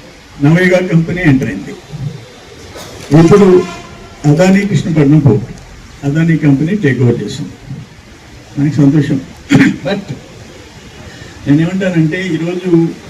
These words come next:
ఆ, పెద్ద హోప్స్ అదానీ మీద ఉంటాయి. వరల్డ్ రిచెస్ట్, one among world top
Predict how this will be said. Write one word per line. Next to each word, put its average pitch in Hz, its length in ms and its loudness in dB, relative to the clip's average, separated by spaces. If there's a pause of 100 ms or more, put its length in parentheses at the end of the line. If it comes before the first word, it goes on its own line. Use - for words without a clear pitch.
(1040)
ఆ, 147 360 -2 (140)
పెద్ద 151 200 -2
హోప్స్ 185 420 4 (520)
అదానీ 170 320 2
మీద 165 200 6
ఉంటాయి. 147 240 2
వరల్డ్ 151 240 4
రిచెస్ట్, 147 520 0
one 143 480 -2
among 165 220 6 (160)
world 147 240 6 (500)
top 143 180 0